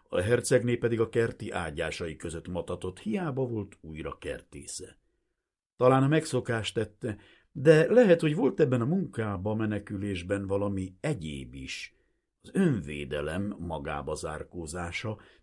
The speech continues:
egy környező idegen világgal szemben.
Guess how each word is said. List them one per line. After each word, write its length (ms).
egy 200
környező 720
idegen 520
világgal 640
szemben. 640